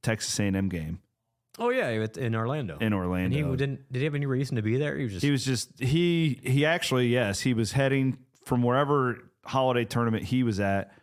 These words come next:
Speaker 1: He was heading to Miami with U S A Basketball 'cause
Speaker 2: Oh,
Speaker 1: he
Speaker 2: okay.
Speaker 1: works with the, and he stopped in Orlando on the way to watch Iowa State.
Speaker 2: I, what I like this year, once the, the calendar turns to January, it's Fran Fraschilla season.
Speaker 1: <laughs> Yeah,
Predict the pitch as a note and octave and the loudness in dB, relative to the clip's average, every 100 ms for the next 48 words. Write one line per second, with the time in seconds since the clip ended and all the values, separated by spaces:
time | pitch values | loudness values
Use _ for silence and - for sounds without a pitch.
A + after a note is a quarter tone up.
0 | _ _ _ B2+ A#2 C#3 D3 C#3+ C3+ B2 | _ _ _ -4 0 0 0 0 0 0
1 | A#2+ A#2 A2+ G2+ A2+ A2+ G#2+ A2 G2+ F#2+ | 0 2 0 0 0 0 0 0 0 -2
2 | - G2+ F2+ F2 G#2+ G2 G2 G2+ G2+ G#2+ | -4 -4 -2 -2 -2 0 0 -2 -2 -6
3 | - - G#2+ G2+ - A2+ A2+ - A2+ G#2+ | -6 -2 -2 -2 -2 0 0 0 -2 0
4 | G2+ G2+ G2+ G2 F#2+ F#2 G2 F#2+ F2+ F#2+ | 0 0 0 0 0 0 0 0 -2 -2
5 | G2+ G2+ - F#2+ F#2+ E2+ - F2+ - _ | 0 0 -2 -4 -4 -6 -8 -10 -10 _
6 | _ _ _ - A#2 - A#2+ C3 C#3+ C3+ | _ _ _ -6 -6 -6 -2 0 0 2
7 | B2 B2 B2 - A2 G#2 G2+ - _ _ | 0 0 -4 -2 -2 0 -2 -8 _ _
8 | _ A#2 B2 C#3 A2 B2+ A#2 - A2+ A#2 | _ -4 -2 -4 -6 -8 -4 -2 0 -2
9 | F#2 A2 G2 F#2 F#2+ G2+ G2 G2+ F2+ - | -2 -4 -4 -4 -2 -2 0 -2 -4 -6
10 | - G2+ F#2+ - - F#2+ E2 - D#2 - | -6 -4 -4 -6 -8 -6 -6 -8 -10 -10
11 | - G#2+ B2 | -2 0 0